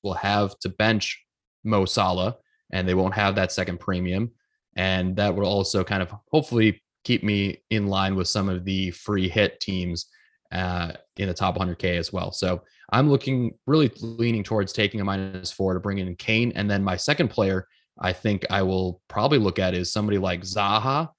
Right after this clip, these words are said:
who just came off a huge seventeen point performance. He's playing Burnley.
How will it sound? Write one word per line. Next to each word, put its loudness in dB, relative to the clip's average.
who -2
just 0
came -2
off 0
a 0
huge -2
seventeen -2
point -2
performance. -2
He's -2
playing -4
Burnley. 0